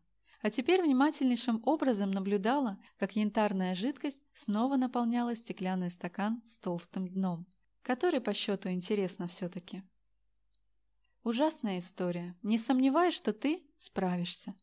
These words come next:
Только не понимаю, какое это имеет отношение к моему переезду к родителям". Он сделал еще один медленный глоток. Майя наблюдала за тем, как толкаются кубики льда в его губы,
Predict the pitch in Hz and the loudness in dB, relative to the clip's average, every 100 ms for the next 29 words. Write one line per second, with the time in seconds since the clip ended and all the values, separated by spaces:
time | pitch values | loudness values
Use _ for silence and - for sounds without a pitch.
0 | _ - - 294 302 277 277 277 277 311 | _ -4 2 2 6 4 6 6 6 6
1 | 330 269 240 269 262 254 233 233 233 233 | 2 0 0 4 4 4 0 2 2 2
2 | 226 226 233 226 311 330 262 208 202 202 | 2 0 0 0 0 2 2 0 0 2
3 | 254 254 208 180 180 190 202 202 196 185 | 0 0 0 0 0 -2 -2 -2 -2 -4
4 | - 165 175 _ _ _ _ _ _ _ | -6 -8 -10 _ _ _ _ _ _ _
5 | _ _ _ _ _ _ _ - 330 311 | _ _ _ _ _ _ _ 0 2 2
6 | 247 277 262 202 - 190 208 233 202 175 | 4 4 4 2 0 0 0 2 0 0
7 | 170 175 175 185 190 175 160 - _ _ | -2 -2 -2 -2 -4 -6 -8 -14 _ _
8 | _ _ - - 196 220 311 311 240 220 | _ _ -20 -4 4 6 8 6 4 4
9 | 220 233 226 214 220 - 302 349 - 185 | 4 4 4 4 0 2 2 0 -4 -4
10 | - 208 202 220 214 - 208 226 202 202 | 0 0 2 0 0 -2 -4 -2 -2 -2
11 | 196 185 220 269 196 175 185 190 175 170 | -4 0 2 2 0 -2 -4 -4 -6 -8